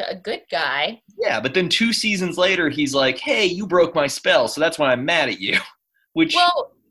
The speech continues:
Speaker 1: I love, I love there's a, a flashback moment where basically Jonathan, Andrew, and Warren are hanging out, and Warren's like, "Hey, you guys wanna form a supervillain trio?"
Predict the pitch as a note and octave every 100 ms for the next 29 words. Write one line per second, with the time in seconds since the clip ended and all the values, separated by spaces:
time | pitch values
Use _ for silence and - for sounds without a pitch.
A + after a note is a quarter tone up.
0 | - D4+ D#4 E4 F4 - C4+ D4+ D#4 D#4+
1 | E4 C4 G#3 - _ - A#3 G#3+ G3+ -
2 | A#3+ G#3+ - A#3+ G#3+ A3 F#3+ F#3+ F#3 -
3 | _ _ - A3+ G3+ G3 F#3+ A#3 B3+ C#4+
4 | - G#3+ F#3+ G#3+ G3 G3+ G#3+ G3 - F#3+
5 | G3 G3+ F3+ F3+ F#3+ F#3 F#3 F#3+ F#3 F#3+
6 | F#3 F3+ F3+ F3 F3+ F3 C#4 D#4 G#3+ G3+
7 | G#3+ G3+ - G#3 G3+ F#3+ F3+ - G#3 G3
8 | G3 G#3 G3 F#3+ G#3 B3 F4